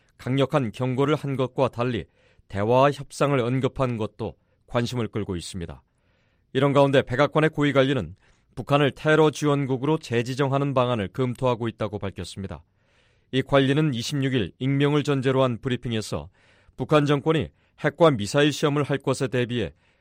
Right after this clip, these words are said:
미 정부가 경계태세를 유지하고 있다며 이같이 말했습니다. 하지만 이날 백악관 브리핑에 참석한 크리스 쿤스 상원의원은 기자들에게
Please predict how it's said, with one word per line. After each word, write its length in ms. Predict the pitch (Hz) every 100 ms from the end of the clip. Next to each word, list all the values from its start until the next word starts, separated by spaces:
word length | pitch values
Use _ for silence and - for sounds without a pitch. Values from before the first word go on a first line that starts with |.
| _
미 180 | 113 135
정부가 400 | 139 135 120 113
경계태세를 880 | - 135 139 139 139 135 139 151 127
유지하고 400 | 120 131 120 113
있다며 460 | - 104 107 113 - _ _
이같이 520 | 113 110 - - 92 -
말했습니다. 800 | 92 92 85 - 82 80 69 _ _ _ _ _ _
하지만 320 | - 127 131
이날 220 | 135 143
백악관 480 | 120 127 139 160 151
브리핑에 360 | 143 135 143 139
참석한 600 | 135 131 127 - 143 143 - _ _
크리스 320 | - 151 -
쿤스 340 | - 151 - 143
상원의원은 800 | 120 120 131 127 123 120 92 107
기자들에게 640 | - 107 123 113 113 98